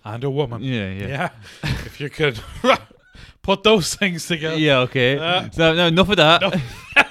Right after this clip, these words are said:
Speaker 2: Okay, no fun.
Speaker 1: No fun.
Speaker 2: There's gonna be no laugh this
Speaker 1: This is
Speaker 2: episode.
Speaker 1: serious.
Speaker 2: Yeah.
Speaker 1: Okay.
Speaker 2: We, um, everything's grey. Okay.
Speaker 1: Yeah.
Speaker 2: I painted all the walls grey.
Speaker 1: Yeah, yeah.
Speaker 2: Uh, in tribute
Speaker 1: In
Speaker 2: to
Speaker 1: tri-,
Speaker 2: Root.
Speaker 1: as tribute.
Speaker 2: Yeah.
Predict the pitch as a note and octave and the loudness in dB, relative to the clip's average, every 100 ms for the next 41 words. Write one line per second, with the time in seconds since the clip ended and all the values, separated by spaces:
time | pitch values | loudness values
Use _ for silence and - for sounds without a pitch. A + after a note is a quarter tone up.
0 | - _ - C#3 - C#3 C#3+ D3+ F3+ G3+ | -4 _ -16 -8 0 2 2 0 2 2
1 | - F3+ D3 A2 F#2+ - - - A2 - | 2 4 4 2 -6 -10 -12 -12 -14 -14
2 | E3 D#3 E3+ E3+ D3+ D#3 D#3+ E3 E3+ E3 | -12 0 4 4 4 0 2 2 2 4
3 | D#3+ D3 C#3+ C3+ B2 D#3 A#2+ E3+ D#3+ D3+ | 6 4 2 -4 -2 -2 0 4 4 2
4 | C3+ A#2+ A2+ - C3+ A#2 F#2+ - C#3+ C#3+ | -2 -8 -12 -2 2 2 2 -8 -12 -4
5 | C3 D3+ E3+ D#3+ - - - C3 B2 A#2+ | 2 4 6 4 -2 -10 2 4 6 6
6 | A2+ - - C#3+ E3 D#3+ B2+ C#3+ C3 B2 | 2 -2 2 2 4 2 2 2 4 4
7 | D3 - _ _ _ _ - A#2+ A#2+ A2+ | 2 -2 _ _ _ _ -10 -4 0 2
8 | B2 - C3 - E3+ D3+ D#3+ D3 C#3+ C#3+ | 0 0 0 2 0 2 0 0 2 2
9 | C#3+ B2 - B2+ A#2 G2+ C3+ B2+ B2+ C3 | 2 -2 -2 0 2 0 -2 -2 -2 0
10 | C3+ C#3 - E3 C#3 B2 G#2+ - - - | 0 0 0 0 2 -2 -4 -10 -20 -18
11 | - D#3 C3+ C3+ C3 A2+ - - F3 D3 | -6 -2 2 4 4 2 -4 0 0 2
12 | C#3+ C3 A#2+ G#2+ | 0 0 -6 -6